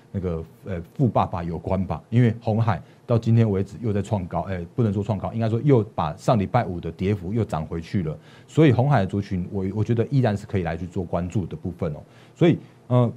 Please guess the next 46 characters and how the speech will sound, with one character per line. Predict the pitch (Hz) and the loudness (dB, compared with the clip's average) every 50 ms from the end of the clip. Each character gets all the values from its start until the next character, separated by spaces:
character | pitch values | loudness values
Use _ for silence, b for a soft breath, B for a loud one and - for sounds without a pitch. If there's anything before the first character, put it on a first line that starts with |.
| - - | -4 -4
有 | 123 | 0
看 | 120 - 180 | 2 4 4
到 | 180 185 | 4 6
一 | |
些 | 170 175 | 6 6
好 | 135 110 | 6 4
的 | 110 | 2
股 | 98 104 | 2 2
票 | 104 139 127 | 4 4 4
的 | 110 | 4
时 | 107 | 2
候， | 120 95 | 2 2
跟， | 110 104 | 2 -2
跟 | 98 - 95 98 | 0 0 0 0
大 | 98 95 95 | 2 0 0
家 | 95 | -2
分 | 98 - 104 95 | -2 -2 -2 -2
享， | 90 87 87 71 - | -2 -4 -6 -6 -4
可 | - | -4
以 | 110 | -4
跟 | 104 104 107 | -2 -2 -2
大 | 104 95 | 0 -2
家 | 95 95 | -2 -4
多 | 98 - 101 98 | -2 -4 -4 -2
沟 | - 95 95 | -2 -4 -2
通 | - 95 95 98 | -2 -2 -2 -2
一 | 95 | -2
些 | 90 98 90 | -2 -4 -4
操 | - 98 90 | -4 -8 -6
作 | 82 95 | -6 -6
面 | 90 90 82 | -6 -6 -6
上 | 90 90 | -6 -6
面 | 90 87 | -6 -6
的 | 82 | -6
想 | 82 87 87 | -6 -6 -4
法 | 117 - 90 | -2 -2 0
是 | 92 139 | 0 0
什 | 135 - 95 | 2 2 0
么。 | 92 85 - B B B B B B | 0 0 -4 B B B B B B
那 | _ 117 113 | _ -2 0
这 | 110 127 | 0 0
是 | 107 - | 0 0
我 | 120 87 85 | -2 -2 -2
觉 | 92 101 | -2 -2
得 | 117 | -2
我 | 104 85 | -2 -2